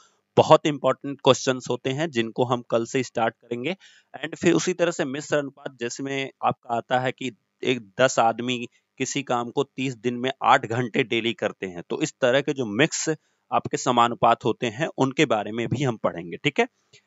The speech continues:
अब हम अपनी एक्सरसाइज पे आते हैं, तो बहुत ध्यान से देखिए एक्सरसाइज को और पूरी एक्सरसाइज की स्क्रीनशॉट लीजिए और फिर इस एक्सरसाइज को सॉल्व करके मेरे Telegram चैनल पे लिंक नीचे आपको मिल जाएगी, वहां पे जाके भेज दीजिए।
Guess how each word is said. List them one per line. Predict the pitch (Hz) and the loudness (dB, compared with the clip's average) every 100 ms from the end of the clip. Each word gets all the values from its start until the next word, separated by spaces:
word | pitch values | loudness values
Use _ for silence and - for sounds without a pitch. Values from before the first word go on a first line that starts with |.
| _ - | _ 4
अब | 160 | 4
हम | 190 | 6
अपनी | 190 - 202 | 2 2 -4
एक्सरसाइज | 160 156 - 117 131 - | -2 -2 4 4 4 2
पे | |
आते | 147 - | 2 2
हैं, | 160 165 - | -2 -4 -4
तो | |
बहुत | 135 110 143 | -2 0 -2
ध्यान | 123 107 123 165 | -6 0 2 2
से | 175 | 0
देखिए | 160 151 170 165 | 0 -2 -2 -4
एक्सरसाइज | 151 147 - 143 139 | -4 -4 -2 -2 -2
को | - 202 _ _ _ | -6 -8 _ _ _
और | 131 147 | 2 2
पूरी | _ 143 185 | _ 0 0
एक्सरसाइज | 202 - 175 156 151 - | 2 0 0 2 0 2
की | 156 | 0
स्क्रीनशॉट | 139 - 156 151 143 139 | 0 -2 -4 0 0 0
लीजिए | 143 143 165 | -6 -4 -2
और | - 127 | 2 2
फिर | 131 147 | 2 -2
इस | 147 135 - - | -4 -6 -12 -16
एक्सरसाइज | 123 135 - 120 - | -10 -6 0 0 0
को | 104 | -6
सॉल्व | - 127 147 | 2 4 4
करके | 143 143 135 147 156 _ _ _ - | 2 -2 -2 -8 -10 _ _ _ 0
मेरे | 131 190 190 | 2 2 2
Telegram | 180 165 165 160 | 0 2 0 0
चैनल | 156 147 143 139 | 0 0 0 -4
पे | 127 123 | -2 0
लिंक | 123 110 135 147 - | -2 0 0 -2 -6
नीचे | 113 - - | -6 -4 -2
आपको | 143 139 147 | -4 -2 -2
मिल | 131 127 | -2 0
जाएगी, | 120 117 120 | -2 -2 -4
वहां | 120 110 127 | -2 0 0
पे | 131 120 | -2 -4
जाके | 104 104 135 | -6 -6 -6
भेज | 120 - 123 135 139 | -6 -2 2 2 0
दीजिए। | 135 135 139 | -4 -2 -2